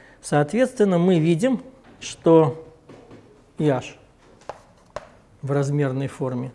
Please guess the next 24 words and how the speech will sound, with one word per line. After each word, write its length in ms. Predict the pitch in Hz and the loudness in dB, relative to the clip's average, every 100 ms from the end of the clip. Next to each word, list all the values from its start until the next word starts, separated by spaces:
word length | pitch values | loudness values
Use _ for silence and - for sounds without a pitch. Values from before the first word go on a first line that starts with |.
| - - - - | -18 -20 -20 -20
что 600 | - - 185 180 170 160 151 | -16 2 6 6 6 4 2
как 160 | 156 | 2
раз 240 | 226 262 - | 4 4 4
вот 280 | 180 175 - - _ _ | -2 -2 -12 -20 _ _
такая 480 | 175 165 226 196 156 | -2 4 6 8 6
вот 180 | 143 - | 2 -2
конструкция 880 | 160 151 - 180 160 - 151 131 120 - - _ - - - _ _ - - | -2 -2 -2 -2 -2 -6 -8 -8 -10 -18 -20 _ -20 -20 -20 _ _ -20 -12
здесь, 360 | 135 147 151 - | -6 -2 -2 0
если 280 | 151 151 | -4 -2
перенести 520 | 147 156 160 165 160 156 | -4 -2 0 -2 -2 -4
это 180 | 139 | -2
слагаемое 640 | 139 - 156 156 147 143 143 | -6 -4 -2 0 0 -2 -4
в 60 | |
эту 180 | 143 151 | -4 -6
сторону, 500 | 147 - 269 190 131 - - - - - - | -8 -4 -2 -2 -6 -10 -20 -20 -20 -20 -12
мы 140 | - 160 | -4 0
видели, 340 | 196 165 160 | 0 0 0
что 240 | 151 - 160 | -2 -2 -2
у 120 | 165 | -2
нас 380 | 175 151 - - - - - - - _ - | -2 -4 -6 -14 -12 -12 -12 -20 -20 _ -12
возникало 760 | 190 147 143 160 190 170 143 | -2 0 0 0 2 4 4
здесь 380 | 143 135 147 139 269 | 0 -2 -4 -6 -4
и 160 | 175 | -2
h 380 | 190 240 - - | 2 2 0 -6